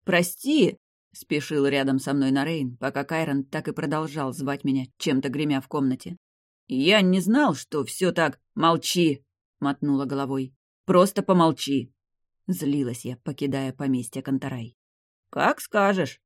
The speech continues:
согласно кивнул Бывший. «Я буду молчать, но останусь рядом с тобой.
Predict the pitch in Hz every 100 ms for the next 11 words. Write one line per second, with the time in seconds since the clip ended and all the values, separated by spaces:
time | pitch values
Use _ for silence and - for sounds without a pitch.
0 | _ _ _ - 156 135 131 123 131 131
1 | 135 135 127 131 - - 131 _ _ _
2 | 135 185 226 254 233 208 208 285 285 147
3 | - - - 143 202 190 - 220 190 165
4 | 170 233 - 151 135 120